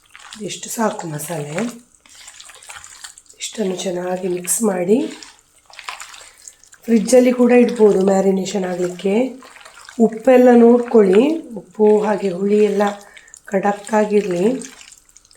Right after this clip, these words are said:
ಚೆನ್ನಾಗಿರ್ತದೆ. ಇದನ್ನೀಗ ನಾನು ಫ್ರಿಜ್ಜಲ್ಲಿ ಇಡ್ತೇನೆ, ಯಾಕಂದರೆ ಹೊರಗಡೆ ಇಟ್ಟರೆ ಅದು ಚಿಕನ್ ಸ್ವಲ್ಪ ನೀರು ಬಿಟ್ಟಾಗೆ ಆಗ್ತದೆ. ಹಾಗಾಗಿ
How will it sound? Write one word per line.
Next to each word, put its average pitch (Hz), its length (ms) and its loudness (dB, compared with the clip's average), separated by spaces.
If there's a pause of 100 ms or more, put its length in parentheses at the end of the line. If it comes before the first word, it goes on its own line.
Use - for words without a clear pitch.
(460)
ಚೆನ್ನಾಗಿರ್ತದೆ. 180 800 -4 (4000)
ಇದನ್ನೀಗ 196 380 4 (120)
ನಾನು 208 140 6 (100)
ಫ್ರಿಜ್ಜಲ್ಲಿ 233 520 4
ಇಡ್ತೇನೆ, 196 460 4 (1300)
ಯಾಕಂದರೆ 190 420 -2 (100)
ಹೊರಗಡೆ 208 420 4
ಇಟ್ಟರೆ 214 300 2
ಅದು 202 100 6 (140)
ಚಿಕನ್ 220 320 2
ಸ್ವಲ್ಪ 214 200 2 (100)
ನೀರು 262 280 4
ಬಿಟ್ಟಾಗೆ 220 440 2
ಆಗ್ತದೆ. 170 400 0 (800)
ಹಾಗಾಗಿ 208 360 0